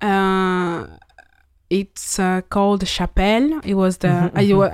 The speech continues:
Speaker 1: at, at the Conservatoire de La Chaux de Fonds. They did this twenty-four hours of, uh,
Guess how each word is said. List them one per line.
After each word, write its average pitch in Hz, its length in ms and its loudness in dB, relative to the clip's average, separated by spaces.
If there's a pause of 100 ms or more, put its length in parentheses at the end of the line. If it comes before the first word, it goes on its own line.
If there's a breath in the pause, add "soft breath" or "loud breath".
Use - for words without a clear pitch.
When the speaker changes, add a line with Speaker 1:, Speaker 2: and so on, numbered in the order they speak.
Speaker 1:
at, 185 100 -2
at 180 200 0
the 185 100 0
Conservatoire 196 880 0
de 180 100 -2
La 180 100 0
Chaux 180 200 -8
de - 80 -18
Fonds. 285 280 0 (540 soft breath)
They 185 840 2
did 185 260 0
this 185 340 -2
twenty-four 220 600 2
hours 190 680 2
of, 170 380 -2
uh, 170 320 0